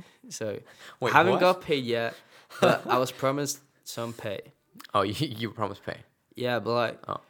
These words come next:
Speaker 1: the thing is that mostly you get paid for this because you put hours into this.
Speaker 2: Oh, I, I, I, I don't get paid squat. <laughs>
Speaker 1: You got scammed, bro.
Speaker 2: Uh,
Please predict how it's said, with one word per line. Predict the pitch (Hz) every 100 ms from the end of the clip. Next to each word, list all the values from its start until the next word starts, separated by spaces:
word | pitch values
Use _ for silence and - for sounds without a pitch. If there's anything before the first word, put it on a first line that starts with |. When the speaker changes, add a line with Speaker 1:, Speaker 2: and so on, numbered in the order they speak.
| _ _
Speaker 1:
the | 123
thing | - 160 160
is | 151 131 110 110
that | 113 117 113
mostly | 127 127 - 113 104 90 - _ _
you | - 113
get | 113 107 -
paid | - 104 -
for | 101
this | 117
because | - - 101 76 - - _ _
you | 107 120
put | 123 120 - -
hours | 117 98 -
into | 113 113
this. | 107 98 - - -
Speaker 2:
Oh, | 95 - - -
I, | 113 -
I, | 110 113 -
I, | 113
I | 120
don't | 123
get | 104
paid | 107 98
squat. | - 101 82 - _ _ _ _ _ _ _ _ _ _ _ _ _ _ - - _ _ _ -
<laughs> | - - - - - - 123 - - -
Speaker 1:
You | 107 110
got | -
scammed, | - 113 107 110 117
bro. | - - - _ _
Speaker 2:
Uh, | 104